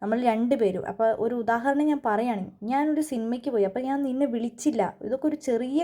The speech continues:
കാര്യങ്ങളാണ് എൻ്റെ അനുമോളെ, നീ ആ അവ-, അവരോട് പോയി സംസാരിക്കുമെന്ന് പറയുന്നുണ്ട് ജിഷിൻ. "നീ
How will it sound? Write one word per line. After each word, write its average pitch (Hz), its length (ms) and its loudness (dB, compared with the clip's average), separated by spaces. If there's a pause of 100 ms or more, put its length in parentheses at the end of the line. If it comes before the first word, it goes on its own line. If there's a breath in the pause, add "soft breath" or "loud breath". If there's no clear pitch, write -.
(120)
കാര്യങ്ങളാണ് 220 680 0
എൻ്റെ 214 180 0
അനുമോളെ, 196 380 0 (500 loud breath)
നീ 339 60 0 (160)
ആ 226 40 4 (140)
അവ-, 190 180 -4 (100)
അവരോട് 208 320 0
പോയി 214 120 0 (100)
സംസാരിക്കുമെന്ന് 208 720 -2
പറയുന്നുണ്ട് 175 400 -6 (100)
ജിഷിൻ. 220 260 -8 (560)
"നീ 349 120 2